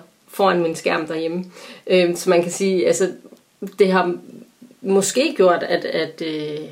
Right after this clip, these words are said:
at man har kunne få rykket lidt ved, ved tankegangen omkring, jamen, hvad er det at være social? Hvad er det at have venner? Øhm, er vi stadigvæk venner, når vi taler sammen over nettet?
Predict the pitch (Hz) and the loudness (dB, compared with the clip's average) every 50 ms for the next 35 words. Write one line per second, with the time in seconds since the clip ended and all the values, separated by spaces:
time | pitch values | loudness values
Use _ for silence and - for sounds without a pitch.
0 | - _ _ _ _ _ _ _ _ _ _ _ _ _ _ - 190 170 170 165 | -18 _ _ _ _ _ _ _ _ _ _ _ _ _ _ -2 -2 0 0 0
1 | 165 160 165 175 156 - - - - 180 175 - - 175 165 - 170 175 196 220 | -2 -2 -4 -4 -6 -6 -12 -8 -8 -6 -6 -4 -4 -4 -2 2 4 4 4 4
2 | - 247 214 185 175 185 185 185 - 180 175 165 156 156 139 - 165 151 - - | 6 4 4 6 4 4 2 2 -2 -4 -2 -2 -2 -4 -6 -8 -10 -10 -4 -4
3 | 165 160 190 - - 180 165 156 156 151 160 151 151 151 - 180 170 170 170 160 | -4 -2 -2 -2 -2 -2 -4 -4 -4 -4 -6 -6 -8 -6 -4 -4 -4 -4 -4 -6
4 | 160 160 160 165 - - - - - - - _ _ _ 185 196 190 - 185 185 | -6 -6 -8 -10 -12 -14 -18 -20 -20 -20 -20 _ _ _ 2 2 2 4 4 4
5 | 185 214 175 143 160 160 156 - - - - - 190 190 175 165 156 180 190 - | 4 4 2 0 -2 -6 -8 -10 -10 -10 -2 0 2 2 2 0 -2 -4 -4 0
6 | 175 175 - 202 170 160 151 170 156 151 160 165 175 196 202 190 - - - - | 0 2 2 2 -2 -2 -6 -6 -4 0 0 0 0 0 -2 -4 -8 -14 -10 -6
7 | 180 170 - 156 151 156 156 151 151 151 147 - _ _ _ _ _ _ _ _ | -4 -4 -4 -4 -8 -8 -8 -10 -10 -12 -14 -20 _ _ _ _ _ _ _ _
8 | _ _ _ _ _ _ _ _ _ _ _ _ _ _ _ - 175 170 170 - | _ _ _ _ _ _ _ _ _ _ _ _ _ _ _ 0 0 0 0 -4
9 | - - 180 190 196 196 196 165 170 165 180 202 208 185 156 147 151 151 - - | 0 2 4 4 4 2 2 2 0 2 2 2 0 -2 -2 -4 -6 -8 -4 -2
10 | 190 175 170 175 175 170 - 165 151 160 170 170 170 - 196 - 151 151 185 247 | -2 0 0 0 -2 -2 -4 -4 -4 -4 -6 -8 -8 -6 -6 -6 -6 -4 -2 -2
11 | 269 - 254 233 233 | 0 2 0 0 0